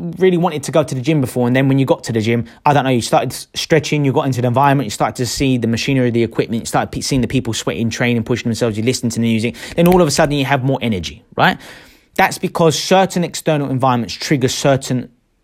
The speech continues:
thoughts, emotions, and behaviors within yourself, okay? It triggers certain patterns. So wh-, why am I telling you this? Well, your bed, you,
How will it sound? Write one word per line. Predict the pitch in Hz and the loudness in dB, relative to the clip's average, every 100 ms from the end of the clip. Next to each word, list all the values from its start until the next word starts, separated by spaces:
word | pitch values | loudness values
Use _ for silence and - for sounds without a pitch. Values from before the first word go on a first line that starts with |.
| _ | _
thoughts, | - - 135 - - - | -8 0 0 0 -4 -4
emotions, | 131 127 120 110 120 113 101 - | 0 2 2 0 0 0 -2 -6
and | 117 104 | -4 -2
behaviors | 117 127 95 80 95 | 0 0 0 -4 -2
within | 107 110 | 0 2
yourself, | 101 87 90 78 | 0 -2 -4 -4
okay? | - 120 | -4 -2
It | |
triggers | - - 123 123 | -2 -2 -2 -2
certain | - - 98 | -2 -4 -2
patterns. | 120 - - - - - - - - - - | -2 -2 -8 -14 -18 -20 -18 -18 -20 -20 -6
So | - 240 | 0 2
wh-, | - 180 | 2 4
why | 254 | 4
am | 285 | 4
I | 240 | 2
telling | - 165 | 0 -2
you | 113 | -2
this? | 80 - _ _ _ _ _ _ | -6 -12 _ _ _ _ _ _
Well, | 160 196 190 - _ _ _ _ _ _ _ - | 2 4 4 0 _ _ _ _ _ _ _ -2
your | 156 254 233 | 4 4 4
bed, | 208 127 104 - | 2 2 0 0
you, | 165 233 | 2 2